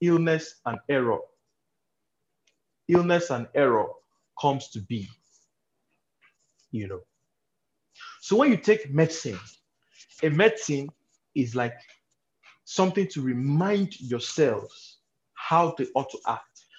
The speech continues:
And when a medicine is very potent, it supplies the body with a lot of information and also a lot of energy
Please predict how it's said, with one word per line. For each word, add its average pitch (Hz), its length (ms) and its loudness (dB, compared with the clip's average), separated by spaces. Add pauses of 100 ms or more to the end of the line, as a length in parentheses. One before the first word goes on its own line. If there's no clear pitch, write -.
(160)
And 156 100 8
when 247 140 12
a 196 60 12
medicine 202 340 6
is 135 120 2
very 185 240 6 (100)
potent, 151 420 2
it 151 160 -4
supplies 233 640 4
the 170 80 4
body 196 280 6
with 160 160 2
a 165 80 6
lot 269 440 6
of 196 140 4
information 175 680 0 (460)
and 165 160 6
also 226 400 6
a 170 60 10
lot 214 280 6
of 170 180 4 (140)
energy 165 580 4